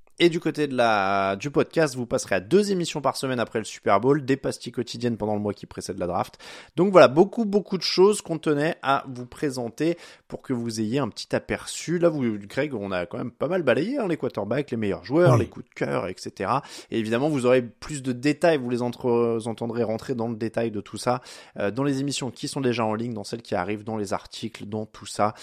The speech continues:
Speaker 1: Voilà, il va y avoir encore une fois plein, plein de choses. Merci beaucoup, Greg, et félicitations à toute la team draft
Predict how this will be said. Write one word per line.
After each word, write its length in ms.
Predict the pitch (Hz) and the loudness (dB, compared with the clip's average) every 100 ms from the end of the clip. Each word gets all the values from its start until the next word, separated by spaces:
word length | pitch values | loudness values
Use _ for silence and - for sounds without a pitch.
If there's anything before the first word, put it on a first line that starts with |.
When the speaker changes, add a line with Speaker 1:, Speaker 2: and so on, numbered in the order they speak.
| - - | -20 -10
Speaker 1:
Voilà, 160 | - 85 | -6 -4
il 80 | 87 | -2
va 60 | |
y 40 | 104 | 2
avoir 280 | 117 123 | 4 4
encore 280 | 127 - 135 | 2 0 0
une 80 | 123 | 0
fois 400 | - 139 151 - | -4 0 0 0
plein, 200 | - 123 | -6 -6
plein 180 | - 120 | -6 -8
de 80 | 113 | -6
choses. 260 | 160 170 | -4 -4
Merci 360 | 127 123 - 135 | -2 -4 -6 -10
beaucoup, 240 | 117 - | -12 -6
Greg, 200 | 131 135 | -2 -2
et 60 | 117 | -2
félicitations 480 | 117 104 113 - 127 | -6 -8 -8 -8 -8
à 60 | |
toute 180 | - - | -10 -10
la 60 | 101 | -10
team 260 | - 107 | -10 -8
draft 480 | 95 139 - - - | -6 -6 -8 -18 -20